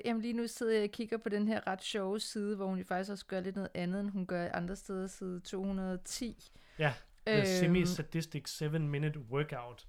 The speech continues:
Speaker 1: Ja.
Speaker 2: En ret spektakulær side.
Speaker 1: <laughs> Det er ret fedt. Hvor hun ligesom beskriver sådan en, øh, særlig, øh, workout, som jeg sådan, jeg tror nok, jeg har hørt om, men uden sådan, jeg har ikke prøvet den selv.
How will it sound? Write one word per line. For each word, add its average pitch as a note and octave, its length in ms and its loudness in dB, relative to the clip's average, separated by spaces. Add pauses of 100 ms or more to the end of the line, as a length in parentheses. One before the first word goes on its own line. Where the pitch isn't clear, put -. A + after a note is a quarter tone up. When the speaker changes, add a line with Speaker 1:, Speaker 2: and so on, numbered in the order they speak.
(120)
Speaker 1:
Ja. G3+ 300 4 (300)
Speaker 2:
En C3+ 140 -2
ret D3+ 140 4
spektakulær C#3 580 -4
side. C3 360 -4
Speaker 1:
<laughs> - 80 -14
Det D4+ 80 4
er A#3 60 4 (180)
ret - 140 6
fedt. G3+ 360 4 (600)
Hvor A3 300 4
hun A#3+ 140 4
ligesom A3+ 440 2
beskriver - 560 4
sådan G#3+ 260 2
en, G3+ 140 4
øh, F3+ 420 4
særlig, G#3 640 2
øh, F3 300 2
workout, F#3+ 500 0
som F#3 160 -2
jeg F#3 120 -2
sådan, F#3 440 0 (140)
jeg G3+ 120 -4
tror - 140 -6
nok, A3 140 -4
jeg G#3 80 0
har G#3 180 -4
hørt G#3 180 0
om, - 80 2 (120)
men G3+ 220 -2
uden G3+ 160 -4
sådan, G#3 280 -4
jeg G#3 200 -12
har - 100 -16
ikke F#3+ 140 -8
prøvet F#3+ 200 -8
den G#3+ 100 -10
selv. G#3 160 -8